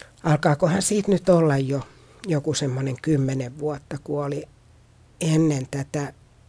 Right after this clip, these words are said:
viimeistä, joka oli nyt sitten taas ehkä nyt jo kaksi, kolme vuotta sitten uudistus sosiaali- ja terveystoimen yhdistäminen, niin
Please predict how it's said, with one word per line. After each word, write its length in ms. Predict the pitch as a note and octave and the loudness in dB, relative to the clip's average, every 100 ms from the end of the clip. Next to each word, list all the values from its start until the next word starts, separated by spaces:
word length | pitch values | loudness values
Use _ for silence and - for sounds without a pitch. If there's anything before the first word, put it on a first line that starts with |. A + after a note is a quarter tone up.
| _ - C#3+ D3+ | _ -8 -4 -2
viimeistä, 680 | D#3 C#3+ B2+ A#2 - - C#3 - _ _ - - - - - | 0 0 -4 -6 -6 -6 -10 -14 _ _ -20 -20 -20 -20 -12
joka 440 | D3+ C#3 - C#3 - - | -4 -2 -2 -4 -6 -6
oli 240 | C#3+ C3 | -6 -4
nyt 240 | B2+ C#3+ | -6 -8
sitten 400 | - D3+ D3 D3+ D3 - | -6 -6 -4 -6 -6 -10
taas 380 | - C3+ B2+ - - - _ - - - | -6 -4 -6 -8 -14 -20 _ -20 -8 -6
ehkä 260 | C3 - C#3+ | -4 -6 -6
nyt 220 | D3 C#3+ | -6 -6
jo 100 | C#3 | -8
kaksi, 320 | C#3 C3+ - | -6 -6 -4
kolme 340 | E3+ D3+ C3+ C3+ | -2 -2 -2 -8
vuotta 340 | C#3 - C#3 | -12 -12 -8
sitten 380 | - C3 - C#3 | -8 -6 -6 -2
uudistus 680 | C#3+ C#3+ C3+ - C3+ C3 A#2+ - | -2 -4 -8 -12 -12 -10 -12 -12
sosiaali- 480 | - C3 - C3+ C#3 | -6 -4 -2 -4 -4
ja 80 | C3 - | -8 -6
terveystoimen 760 | C3 D3 D3 C#3+ D#3+ D3 C#3 | -6 -4 -6 -6 -6 -4 -6
yhdistäminen, 840 | C#3 C3 D3 - D#3 C#3+ C#3+ C#3+ D3 | -8 -6 -6 -6 -4 -2 -2 -4 -4
niin 220 | D3+ | -6